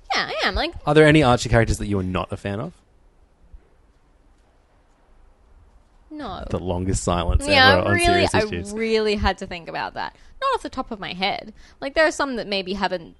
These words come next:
Speaker 1: been given, like, a good intro or haven't been around for long enough to make a connection with me. But Cheryl is, like, Cheryl is, she's not a character that I like because she's, like, the character everyone loves to hate. She's
Speaker 2: Mm-hmm.
Speaker 1: like the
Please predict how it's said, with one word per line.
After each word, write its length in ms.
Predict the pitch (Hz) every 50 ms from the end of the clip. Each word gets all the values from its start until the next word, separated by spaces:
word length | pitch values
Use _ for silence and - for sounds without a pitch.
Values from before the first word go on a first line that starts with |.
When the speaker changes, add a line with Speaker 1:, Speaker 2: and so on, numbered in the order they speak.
| _
Speaker 1:
been 200 | - 190 190 190
given, 300 | 180 185 170 180 170 165
like, 440 | 160 160 160 156 147 - - - - - - - - _ _ - - - - _ _ - _ _ _ - _ _ - - _ _ _ _ _ _ _ - - - - _ _ -
a 80 | 190 208
good 480 | 202 175 185 190 185 180 165 160 - - - - -
intro 520 | 185 196 208 - - - 180 170 170 190
or 520 | 214 214 185 160 160 165 165 165 165 165 185
haven't 280 | 190 190 180 180 170
been 120 | 185 175 175
around 300 | 170 165 165 185 196 185
for 100 | - 170
long 180 | 165 160 156
enough 320 | 156 160 151 170 170 - -
to 420 | - - 170 165 160 156 165 175 - _ _ _ _ _ _ _
make 200 | - 180 175 -
a 60 | 180 -
connection 340 | - 165 165 - - 165
with 100 | 151 147
me. 120 | - 151 160
But 160 | - 180 175
Cheryl 360 | - - 349 392 359 262 214 196
is, 80 | 196 -
like, 160 | 170 170 - - -
Cheryl 280 | - - 349 320 294 247
is, 140 | 220 - - - _ _ _ _ _ _ _ _ _ - -
she's 180 | - - 247 -
not 100 | - - -
a 40 | -
character 220 | 208 208 - 208
that 100 | 175 160
I 100 | 156 135
like 440 | 92 92 151 190 - - - - -
because 280 | 185 - - 165 170
she's, 200 | - 180 170 170
like, 300 | 170 165 160 160 - - _ _ _ _ _ -
the 60 | 285
character 320 | - 196 185 180 - -
everyone 280 | - - 208 220 226 226
loves 180 | 233 240 240
to 80 | - 254
hate. 340 | 240 302 302 185 - - -
She's 160 | - - -
Speaker 2:
Mm-hmm. 80 | 120 -
Speaker 1:
like 240 | 190 202 202 196 190
the 120 | 233 -